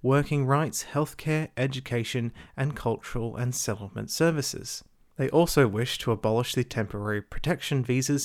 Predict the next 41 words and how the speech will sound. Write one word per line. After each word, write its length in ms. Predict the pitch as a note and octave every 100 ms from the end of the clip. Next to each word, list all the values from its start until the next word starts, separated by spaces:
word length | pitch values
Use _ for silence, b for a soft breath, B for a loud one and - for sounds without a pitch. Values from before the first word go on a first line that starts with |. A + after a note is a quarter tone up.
| -
and 100 | A#2
replace 400 | A#2+ - G#2+ -
them 160 | G#2+
with 240 | C3 C3 -
permanent 460 | F#3+ F#3+ B2+ -
ones. 460 | B2+ G2 G#2 - - b b b b b b
They 100 | -
wish 240 | A2+ A2+ -
to 120 | A2
establish 520 | G#2 - A#2+ A#2 B2+
an 140 | - A#2
internal 460 | A2 A2+ A#2 A2
target 420 | G2+ D3+ E3+ - -
for 160 | - -
L 160 | B2
G 200 | B2 A#2+ A2
B 180 | A2+
T 180 | A2 A#2
Q 460 | G2+ A#2+ A#2 A2+ G#2+
plus 440 | - A#2 D3 - -
refugees, 800 | A2+ A#2 A#2 A2 F#3 F#3+ F#3+ - B B B
as 160 | D#3+ E3
Australia 480 | - C#3 C#3+ D3+
currently 460 | D3+ - A#2+ C#3 C#3+ -
does 300 | A2+ G#2+ -
for 160 | -
women 360 | C3 A2+ A2 G#2
at 160 | A#2 A#2
risk, 500 | D3 D#3 A2 - - - b b b b b b -
and 240 | B2 D3+
sixty 500 | - - D#3+ - F3+
million 380 | E3+ B2+ A#2 A#2
dollars 400 | D3+ E3+ F3+ - B B
to 100 | -
establish 600 | F#3 - - A2 A#2 B2+ -
a 140 | C#3
royal 340 | C#3+ B2 A2 G#2+
commission 580 | - D#3 F3 - F3+ F3+
into 220 | D3+ -
the 100 | D#3+
Australia's 680 | E3 - - B2+ C3 C#3+ C#3+